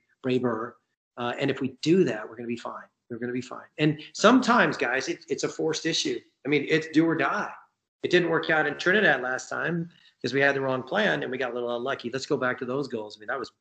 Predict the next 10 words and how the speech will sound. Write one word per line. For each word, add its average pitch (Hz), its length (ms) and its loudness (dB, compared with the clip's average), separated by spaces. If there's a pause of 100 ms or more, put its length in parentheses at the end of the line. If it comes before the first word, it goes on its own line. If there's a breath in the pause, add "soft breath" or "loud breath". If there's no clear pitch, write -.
(220)
pure 135 320 2
unluck. 113 300 -12
It 127 40 -6
was 123 140 -10 (140)
terrible, 135 420 0 (580 loud breath)
but 131 240 0
that 147 220 0
can 156 120 -2
happen. 208 460 -6 (400)
Um, 123 440 -6